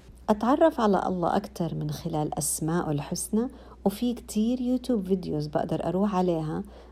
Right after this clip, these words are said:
بس أكتب أسماء الله الحسنى وأسمع كل فترة عن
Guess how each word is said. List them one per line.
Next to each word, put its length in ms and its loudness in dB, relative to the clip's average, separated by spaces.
بس 160 4
أكتب 400 2
أسماء 360 2
الله 260 6
الحسنى 580 -2
وأسمع 580 6
كل 260 2
فترة 560 0
عن 440 4